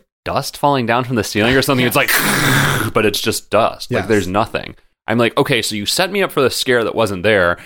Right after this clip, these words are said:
Speaker 1: and then you gave me a jump scare after that that was absolutely nothing." There was, uh, like, zero substance to the jump scare.
Speaker 2: No, I wish this movie had a little more confidence in the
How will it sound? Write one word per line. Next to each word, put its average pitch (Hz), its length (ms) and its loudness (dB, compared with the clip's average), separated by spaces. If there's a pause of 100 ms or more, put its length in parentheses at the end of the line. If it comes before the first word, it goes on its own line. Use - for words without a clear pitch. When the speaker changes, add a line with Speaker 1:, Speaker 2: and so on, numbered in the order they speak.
(140)
Speaker 1:
and 110 140 0
then 135 100 0
you 165 100 -2
gave 131 200 2
me 107 420 0 (400)
a 101 60 2
jump 131 260 -2
scare 107 320 0
after 127 280 -2
that 92 280 0
that 87 100 0
was 98 340 -4
absolutely 104 460 -2
nothing." 98 440 -4
There 95 120 -2
was, 95 240 -2
uh, 87 140 0
like, 90 300 -4
zero 113 680 2 (100)
substance 92 600 -2
to - 80 -14
the 95 80 -4
jump 98 220 -2
scare. - 180 -4
Speaker 2:
No, 165 260 0
I 139 160 -2
wish 175 260 0
this 226 200 -4
movie 156 320 2
had 139 180 -2
a 131 60 0
little 135 160 0
more 131 220 0
confidence 117 840 -4
in 104 480 -4 (380)
the 104 640 -4